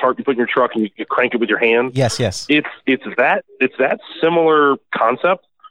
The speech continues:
Speaker 1: just on steroids.
Speaker 2: Okay.
Speaker 1: Right? It's electronic and it's, it's massive. It'll pull twenty thousand pounds. I mean, it, it literally could pull the truck down the street if it wanted to.
Speaker 2: Yeah, yeah.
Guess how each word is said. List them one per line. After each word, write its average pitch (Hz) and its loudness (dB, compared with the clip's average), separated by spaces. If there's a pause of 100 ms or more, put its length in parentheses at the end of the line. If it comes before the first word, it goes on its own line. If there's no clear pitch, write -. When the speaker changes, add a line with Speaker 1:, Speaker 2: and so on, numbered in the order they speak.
(240)
Speaker 1:
just 147 0 (120)
on 120 2 (180)
steroids. 76 0
Speaker 2:
Okay. 127 0
Speaker 1:
Right? 98 2
It's 104 -2
electronic 107 2
and 104 2
it's, 95 0
it's 110 -10
massive. 104 0
It'll 107 0
pull 107 -2 (140)
twenty 110 0 (120)
thousand 98 0
pounds. 90 0
I 92 -4
mean, 95 -2 (420)
it, 104 -4
it 123 0
literally 127 2
could 110 -4
pull 110 2
the 95 -2
truck - -2
down 87 2
the 82 -4
street 95 0
if - -2
it - 2
wanted 85 0
to. 80 0
Speaker 2:
Yeah, 123 0
yeah. 107 -2